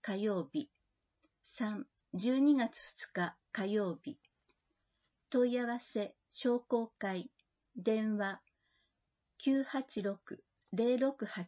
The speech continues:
五。消費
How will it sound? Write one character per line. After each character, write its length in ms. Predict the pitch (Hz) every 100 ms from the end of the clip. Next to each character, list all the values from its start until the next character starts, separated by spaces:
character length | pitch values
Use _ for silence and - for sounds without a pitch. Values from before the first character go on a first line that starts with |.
| - 180
五。 360 | 185 165 - - _ _ _ _ _ _ - _ - _ _ _ _ _ _ _ _ _ _ _ _ _ - - _ _ _ _ - _ - - _ - _
消 300 | - - 277
費 100 | 294